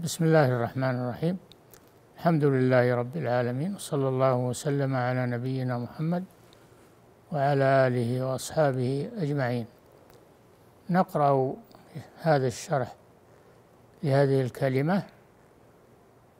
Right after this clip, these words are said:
ونعلق عليها بما تيسر. نعم.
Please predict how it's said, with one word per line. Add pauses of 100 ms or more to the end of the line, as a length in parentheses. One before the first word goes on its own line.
(140)
ونعلق
عليها
بما
تيسر. (120)
نعم.